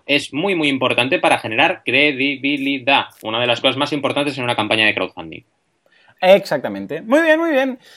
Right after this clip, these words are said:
Speaker 2: Pues, pues nada, ah, ya está, ya lo tenemos. Hemos visto estas seis campañas, incluso en directo he participado <laughs> en una de
Speaker 1: Sí.
Speaker 2: ellas,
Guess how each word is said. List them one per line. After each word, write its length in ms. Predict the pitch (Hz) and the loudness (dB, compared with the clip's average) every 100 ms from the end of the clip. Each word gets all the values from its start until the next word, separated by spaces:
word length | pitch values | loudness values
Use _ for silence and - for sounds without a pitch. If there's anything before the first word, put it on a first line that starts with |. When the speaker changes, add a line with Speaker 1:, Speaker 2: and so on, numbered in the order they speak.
| - _ | -20 _
Speaker 2:
Pues, 260 | 214 208 175 | 2 4 0
pues 140 | 180 | 0
nada, 480 | 160 233 311 156 113 | 2 4 2 0 -2
ah, 560 | 156 160 160 156 151 151 | 0 2 2 0 -2 -2
ya 100 | 160 | -4
está, 340 | - 160 233 | -4 -6 -6
ya 120 | 202 135 | -8 -6
lo 120 | 135 | -6
tenemos. 500 | 139 143 170 190 - | -8 -12 -12 -18 -14
Hemos 340 | 127 127 120 | -14 -12 -12
visto 300 | 135 131 135 | -12 -10 -10
estas 720 | 127 127 127 120 117 110 104 - | -10 -8 -8 -6 -6 -8 -12 -14
seis 240 | - 165 | -12 -10
campañas, 580 | 143 135 131 143 202 208 | -10 -8 -8 -8 -8 -8
incluso 380 | 156 156 147 143 | -4 -4 0 0
en 140 | 131 | 2
directo 460 | 131 131 127 170 165 | 0 0 0 0 0
he 100 | 139 | -2
participado 640 | 113 135 - 135 143 - | -6 -8 -10 -2 -2 2
<laughs> 80 | 156 | 0
en 120 | 165 | 0
una 200 | 151 131 | -4 -4
de 120 | 123 | 0
Speaker 1:
Sí. 40 | 120 | 0
Speaker 2:
ellas, 260 | 165 202 | 0 -2